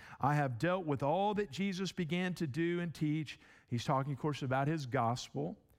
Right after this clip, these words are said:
"Until the day when he was taken up, after he had given commands through the Holy Spirit to the apostles." This is Acts chapter one, verses one through,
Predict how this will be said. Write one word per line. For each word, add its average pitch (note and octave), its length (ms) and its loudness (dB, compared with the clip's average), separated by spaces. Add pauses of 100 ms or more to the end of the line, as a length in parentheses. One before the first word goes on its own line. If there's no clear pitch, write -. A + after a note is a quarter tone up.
(340)
"Until F#3+ 260 2
the E3 120 2
day F3 280 2
when G3+ 320 0 (140)
he F3+ 180 2
was F#3+ 220 0
taken F3 420 0
up, C3 240 2
after E3+ 480 2 (160)
he E3+ 160 2
had D#3+ 220 2
given E3+ 320 0
commands D#3 540 0
through C#3+ 180 0
the B2+ 100 2
Holy E3 300 2
Spirit D3 500 -2
to D3+ 120 0
the E3+ 140 0
apostles." A#2+ 540 -2
This C3+ 160 -6
is A2 140 -8
Acts C3+ 320 0
chapter D3 360 -2
one, G#2+ 380 -6 (360)
verses A#2+ 360 -4
one B2+ 400 -2 (380)
through, C#3+ 420 0